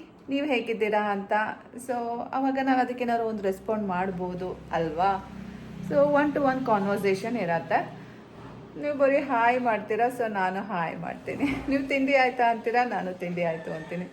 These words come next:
ನೀವು ಗುಡ್ ಮಾರ್ನಿಂಗ್ ಅಂತೀರಾ, ನಾನು ಗುಡ್ ಮಾರ್ನಿಂಗ್ ಅಂತೀನಿ.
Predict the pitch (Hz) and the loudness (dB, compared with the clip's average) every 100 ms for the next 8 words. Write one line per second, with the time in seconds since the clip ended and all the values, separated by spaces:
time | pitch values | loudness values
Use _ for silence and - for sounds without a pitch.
0 | - - - - - - 311 302 269 302 | -14 -20 -18 -18 -10 -6 -2 -2 2 4
1 | 294 277 262 247 247 247 254 190 185 175 | 4 4 4 4 4 6 4 2 2 -2
2 | 165 160 160 156 156 156 156 151 | -2 -2 -4 -4 -6 -6 -6 -10